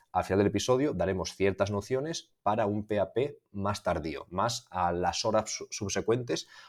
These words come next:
o incluso a las veinticuatro o cuarenta y ocho horas, es decir, los siguientes días, ¿vale? Vamos a ver qué factores son los que más influyen en esta potenciación a corto plazo.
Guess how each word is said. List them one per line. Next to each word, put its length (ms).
o 160
incluso 500
a 60
las 220
veinticuatro 540
o 40
cuarenta 220
y 40
ocho 200
horas, 220
es 20
decir, 220
los 100
siguientes 340
días, 380
¿vale? 240
Vamos 300
a 40
ver 140
qué 140
factores 420
son 120
los 100
que 80
más 180
influyen 480
en 100
esta 300
potenciación 680
a 100
corto 300
plazo. 320